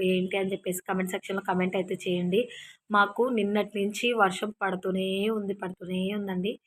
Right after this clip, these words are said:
ఈరోజు కూడా పడుతూనే ఉంది. ఈ మార్నింగ్, నిన్న మార్నింగ్, ఈవినింగ్, నైట్ కూడా పడినట్టుంది. మళ్ళీ ఇప్పుడు స్టార్ట్ అయిందనమాట.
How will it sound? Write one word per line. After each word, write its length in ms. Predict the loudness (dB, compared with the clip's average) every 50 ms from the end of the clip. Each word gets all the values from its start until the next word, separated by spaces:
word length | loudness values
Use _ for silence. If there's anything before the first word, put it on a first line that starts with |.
| _ -20 -20 -20 -16 -6
ఈరోజు 300 | -2 2 4 4 4 4 2
కూడా 160 | 2 2 2
పడుతూనే 440 | 0 -2 -2 -2 -2 -2 -2 0 0 0
ఉంది. 280 | -2 -2 0 0 0 0
ఈ 100 | 0 0
మార్నింగ్, 460 | 2 2 2 2 2 2 0 0 -2 -4 -6 -8 _ _ _ _
నిన్న 180 | -6 0 2 2 2
మార్నింగ్, 540 | 4 4 2 2 2 0 -2 -2 0 2 2 4 4 4 6
ఈవినింగ్, 520 | 6 4 4 4 2 0 2 2 4 4 4 4 0 -4 -16 -18 -18 -18 -18 -20 -10 0
నైట్ 300 | 2 6 6 6 6 6
కూడా 200 | 6 8 8 8
పడినట్టుంది. 720 | 8 8 6 6 4 2 0 0 2 2 2 6 6 6 6 6 2 0 -8 -12 -14 -14 -14 -6 4 6
మళ్ళీ 200 | 8 8 8 6
ఇప్పుడు 200 | 4 4 0 -2
స్టార్ట్ 360 | 2 4 4 4 6 6 4
అయిందనమాట. 520 | 4 4 4 2 2 4 4 2 2 2